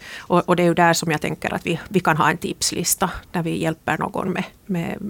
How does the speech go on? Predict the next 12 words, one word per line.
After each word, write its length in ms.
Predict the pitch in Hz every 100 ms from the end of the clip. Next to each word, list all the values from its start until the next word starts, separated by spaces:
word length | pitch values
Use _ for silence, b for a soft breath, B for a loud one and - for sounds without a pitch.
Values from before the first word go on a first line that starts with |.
| - - 190 202
köpkort 500 | - 170 - 170 -
i 60 | 196
matbutiken 680 | 185 - - 190 180 - 175
att 100 | 170
handla 240 | 160 -
till 180 | - -
exempel 560 | - - - - 175
det 80 | 175
här 300 | 170 170 -
och 60 | 196
det 60 |
här, 200 | 175 -